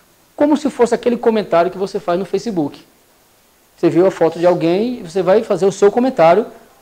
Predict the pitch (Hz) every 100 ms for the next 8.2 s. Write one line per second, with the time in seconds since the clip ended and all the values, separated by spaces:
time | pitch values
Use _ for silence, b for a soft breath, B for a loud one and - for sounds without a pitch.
0 | _ - 190 - 254 - 233 220 190 -
1 | 196 208 143 - 143 151 135 - 170 180
2 | - B B 170 233 277 - _ _ _
3 | - 156 - 220 196 160 190 226 156 160
4 | 202 - 147 131 B B B - 147 185
5 | 185 - 170 143 180 - 202 208 214 156
6 | - 156 196 B B - 156 - 185 180
7 | 190 202 180 165 165 180 175 180 185 190
8 | 123